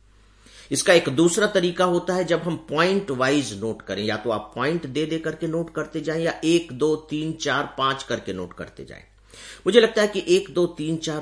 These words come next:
पांच करके नोट किया जाना ज्यादा वैज्ञानिक होता है, ज्यादा व्यावहारिक होता है, क्योंकि फिर हमारे दिमाग में यह चीज बैठ जाती है कि नहीं, इससे related चार points हैं। तो जब आप अपना answer लिखते हैं तो आपके दिमाग में वो रह-, हमेशा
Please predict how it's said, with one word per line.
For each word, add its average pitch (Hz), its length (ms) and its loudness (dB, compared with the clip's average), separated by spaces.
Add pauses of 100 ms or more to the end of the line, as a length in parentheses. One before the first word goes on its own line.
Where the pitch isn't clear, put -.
(120)
पांच 143 260 -10
करके 120 300 -6
नोट 113 280 -4 (100)
किया 107 180 -4
जाना 104 300 -6
ज्यादा 123 400 -6
वैज्ञानिक 104 840 -6
होता 87 240 -14
है, 90 200 -12
ज्यादा 117 260 -6
व्यावहारिक 92 540 -10
होता 95 240 -10
है, 139 60 -8
क्योंकि 160 240 -6
फिर 180 140 -4
हमारे 165 260 -2
दिमाग 143 380 -4
में 135 100 -4
यह 123 140 -2
चीज 117 200 -10
बैठ 120 280 -4
जाती 101 380 -8
है 104 140 -8 (360)
कि 151 80 0
नहीं, 160 120 2
इससे 165 280 0
related 143 460 -2
चार 110 380 -4
points 90 380 -8
हैं। 50 140 -20 (720)
तो 135 60 0
जब 135 200 4
आप 135 220 2
अपना 123 240 -4
answer 147 520 -2
लिखते 143 340 -6
हैं 139 180 -6
तो 131 100 -6
आपके 110 280 -4
दिमाग 110 440 -6
में 131 100 -2
वो 120 140 -4
रह-, - 300 -12
हमेशा 170 380 0